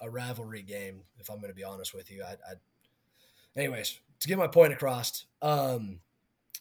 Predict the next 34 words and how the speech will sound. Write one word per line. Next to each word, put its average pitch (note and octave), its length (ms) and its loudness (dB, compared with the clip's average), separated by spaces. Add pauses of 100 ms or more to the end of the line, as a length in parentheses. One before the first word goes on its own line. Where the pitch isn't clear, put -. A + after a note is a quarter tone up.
(840)
<laughs> - 0 -
University F3+ 920 4
of D3 80 6
Georgia D3 420 4
obviously C#3+ 600 2
is B2+ 460 -2
a B2 80 -2
really B2+ 260 -2
good A#2+ 220 -6
team. C3+ 440 0 (140)
Uh, A#2+ 320 -4
with B2+ 160 -4
Brock D#3 300 6
Bowers C#3+ 480 2
out, C#3 480 0
are B2+ 120 -6
they B2+ 120 -2
going C3+ 280 -2
to A#2+ 100 -6
struggle A#2 540 -4
offensively? B2 840 -4 (680)
Probably. G#2+ 840 -6 (360)
I C3 100 -4
don't C3+ 240 -2
think C#3+ 200 0
they're C3+ 120 -2
gonna B2+ 160 -2
struggle A#2+ 380 -2
offensively A2+ 500 -6
big B2+ 280 -6
time B2+ 260 -4
or B2 40 -4
anything, A#2+ 580 -6
but G#2 240 -8